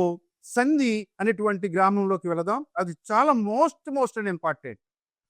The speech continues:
ఆ సంధి అనేటువంటి ఆ గ్రామర్ కూడా మనము చాలా ఈజీ మెథడ్‌లో మంచి ట్రిప్స్‌తో పాటు ఒక మంచి,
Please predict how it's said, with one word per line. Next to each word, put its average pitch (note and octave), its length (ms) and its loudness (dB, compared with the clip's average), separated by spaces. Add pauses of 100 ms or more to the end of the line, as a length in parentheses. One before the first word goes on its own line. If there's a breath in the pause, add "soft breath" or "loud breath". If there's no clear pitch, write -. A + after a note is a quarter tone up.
ఆ F#3 140 6
సంధి C#4 420 0
అనేటువంటి A#3 640 0
ఆ F3+ 140 2
గ్రామర్ G3 500 2
కూడా G#3+ 280 0 (460)
మనము G3 420 0 (120)
చాలా A#3+ 260 2 (140)
ఈజీ C#4 280 2
మెథడ్‌లో A3+ 520 0 (400)
మంచి C4+ 320 -2
ట్రిప్స్‌తో B3 520 -2
పాటు G3 340 2 (120)
ఒక G3 140 -2
మంచి, B3 380 -4